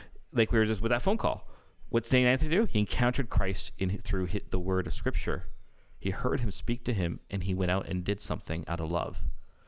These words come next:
That's what all preaching should be. It doesn't need to give a tip, 'cause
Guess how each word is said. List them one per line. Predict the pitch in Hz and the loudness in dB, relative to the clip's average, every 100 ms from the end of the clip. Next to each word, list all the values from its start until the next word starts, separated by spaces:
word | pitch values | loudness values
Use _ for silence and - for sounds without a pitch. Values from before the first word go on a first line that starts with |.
| - - - - | -20 -20 -20 -2
That's | 95 117 107 | 2 4 4
what | - - - | 2 -2 0
all | 104 113 | 4 4
preaching | - 104 - 98 | 4 2 -2 -4
should | - 87 | -2 0
be. | - - - - - - _ _ _ - _ - - - - | 0 -2 -8 -14 -18 -20 _ _ _ -20 _ -20 -20 -6 0
It | |
doesn't | 113 135 | 2 2
need | 120 | -2
to | 135 | 0
give | 110 | 0
a | 90 | -2
tip, | - - - | -2 -4 -2
'cause | - 104 - | 0 0 0